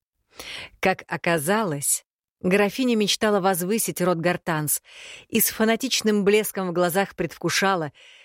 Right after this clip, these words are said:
насколько щедро отблагодарит принц ее сына, лишь только станет королем. «Кевин будет первым советником»,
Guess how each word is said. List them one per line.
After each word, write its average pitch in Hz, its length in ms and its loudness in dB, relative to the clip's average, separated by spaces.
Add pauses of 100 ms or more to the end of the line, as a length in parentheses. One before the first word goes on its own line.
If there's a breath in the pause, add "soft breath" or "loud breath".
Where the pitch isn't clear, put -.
(120)
насколько 208 640 2
щедро 190 480 0
отблагодарит 170 680 0
принц 175 280 0
ее 165 180 2
сына, 175 400 0 (440)
лишь 208 260 2
только 190 340 -2
станет 165 400 -2
королем. 147 540 0 (1500 loud breath)
«Кевин 185 500 2
будет 185 300 2
первым 180 340 2
советником», 170 880 0